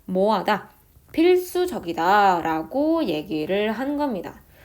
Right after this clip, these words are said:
선생님, 그럼 있잖아요. 아까는 as, as 사이에 부사가 온 건가요? 예, 맞아요. 근데 지금은요, essential 해갖고 형용사가 온 건가요? 맞아요. 그러니까 얘는 형용사나 부사가 올 수 있죠.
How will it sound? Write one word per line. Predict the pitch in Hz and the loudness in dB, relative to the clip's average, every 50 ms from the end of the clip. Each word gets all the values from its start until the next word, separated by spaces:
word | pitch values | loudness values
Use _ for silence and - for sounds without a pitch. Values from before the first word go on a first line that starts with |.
| - - _ | -20 -16 _
선생님, | 247 247 302 277 | -4 -2 0 0
그럼 | 277 247 240 214 | 0 0 -2 -2
있잖아요. | 185 - - 226 226 220 202 190 190 196 190 180 175 - | -4 -4 -4 -2 -2 0 2 2 4 4 4 4 2 0
아까는 | - 185 180 180 - - 254 240 226 202 190 190 190 185 180 | -2 -4 -4 -4 -2 -2 0 0 0 0 0 0 0 -2 -2
as, | 165 170 170 202 | -2 -2 -2 -2
as | 202 190 196 | -4 -4 -6
사이에 | 196 220 254 269 277 285 285 285 - - - _ _ _ | -6 -4 -4 -2 0 0 -2 -2 -4 -10 -20 _ _ _
부사가 | - - 175 175 190 202 269 285 330 339 | -12 -8 -6 -4 -2 0 0 2 2 2
온 | 339 320 302 302 302 | 2 2 0 0 0
건가요? | 285 294 294 294 277 233 196 185 208 254 320 381 - - - - | 0 0 0 0 0 0 2 2 2 2 0 0 -2 -6 -8 -6
예, | 220 196 190 | -2 -2 -2
맞아요. | 180 - 165 165 175 220 262 254 294 294 262 208 156 110 - - - - _ _ | -2 -2 0 0 2 2 0 0 0 2 2 2 2 0 -2 -6 -10 -20 _ _
근데 | - - 311 320 320 359 359 359 | -6 -4 -2 0 2 2 2 2
지금은요, | 359 - 233 220 214 294 320 311 311 294 269 240 220 208 226 233 233 214 190 - - - | 0 -4 -6 -4 -2 -2 0 0 0 -2 -2 -2 -2 -2 -2 0 2 0 0 0 -2 -6
essential | 233 233 233 - 277 294 302 302 269 285 | -6 -4 -2 -2 0 0 0 0 0 0
해갖고 | 262 247 240 247 - 226 226 | 0 -2 -4 -6 -6 -8 -6
형용사가 | 214 240 294 330 392 440 453 392 370 320 269 214 | -6 -6 -6 -6 -6 -6 -6 -4 -2 0 0 0
온 | 185 185 190 | -2 -2 -4
건가요? | 202 196 190 170 165 170 202 294 320 - - - _ _ - - | -6 -4 -2 -2 0 0 0 -2 -4 -8 -14 -20 _ _ -18 -6
맞아요. | - 180 196 220 247 240 254 277 277 254 202 160 123 - - - _ _ _ _ | -2 0 0 0 0 0 0 2 2 4 2 2 0 -2 -6 -14 _ _ _ _
그러니까 | - 262 262 311 285 233 | -8 -2 0 2 2 2
얘는 | 196 220 294 320 - - - - - _ _ _ | 2 0 -2 -2 -2 -4 -6 -12 -20 _ _ _
형용사나 | - 339 370 381 392 392 403 403 392 370 339 302 285 302 330 349 381 392 392 392 - | -4 -2 0 0 0 -2 -2 -4 -4 -4 -4 -2 -2 -2 -2 0 0 0 0 -2 -4
부사가 | - - 190 190 - 196 180 185 247 | -8 -8 -6 -4 -4 -4 -2 0 0
올 | 285 294 220 190 | 2 2 0 -2
수 | 190 - - 185 | -4 -6 -6 -6
있죠. | 170 170 - - - - - | -6 -6 -8 -12 -16 -18 -16